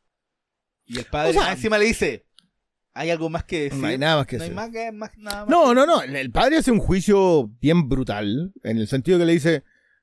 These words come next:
Speaker 2: "Hijo, t-, tú tienes que ir a la policía, tienes que hacer lo que es correcto.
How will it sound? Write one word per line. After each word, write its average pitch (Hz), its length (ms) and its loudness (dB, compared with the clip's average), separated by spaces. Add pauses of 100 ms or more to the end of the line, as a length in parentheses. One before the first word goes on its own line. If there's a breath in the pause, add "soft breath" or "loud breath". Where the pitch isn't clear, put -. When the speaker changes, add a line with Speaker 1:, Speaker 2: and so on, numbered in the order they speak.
(140)
Speaker 2:
"Hijo, 170 380 0 (220)
t-, - 100 -18 (220)
tú 151 140 -6
tienes 190 320 4
que 202 120 2
ir 196 140 4
a 202 40 4
la 202 80 4
policía, 196 520 2
tienes 190 240 2
que 185 80 0
hacer 202 180 2
lo 208 120 2
que 208 80 0
es 202 60 -4
correcto. 190 680 0